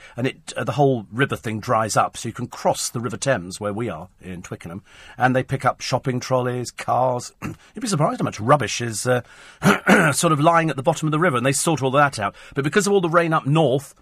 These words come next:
they've issued a flood warning, a serious flood warning, to about fifteen hundred people. Just what you need, isn't it, before Christmas? Not. Uh, forty years on, is it time for another helping of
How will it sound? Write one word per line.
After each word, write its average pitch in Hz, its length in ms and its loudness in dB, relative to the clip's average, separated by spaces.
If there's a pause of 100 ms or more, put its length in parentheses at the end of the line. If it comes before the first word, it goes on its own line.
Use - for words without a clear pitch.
(160)
they've 139 160 0
issued 151 220 0
a - 20 -2
flood 165 300 0
warning, 117 280 -4
a 107 60 -8
serious 180 340 2
flood 107 240 -2
warning, 107 300 -6 (240)
to - 80 -12
about 131 160 0
fifteen 143 380 -2
hundred 131 260 -2
people. 127 520 -6
Just 156 200 -6
what 123 100 -4
you 135 60 -2
need, 110 160 -4
isn't 107 160 -10
it, 95 80 -10
before 110 240 -8
Christmas? - 480 -10 (100)
Not. 101 400 -4 (680)
Uh, 156 160 4
forty 196 280 4
years 175 200 4
on, 170 160 6
is 214 140 -4
it 147 80 -8
time 156 220 4
for 135 80 -6
another 139 180 0
helping 131 320 0
of 117 160 -6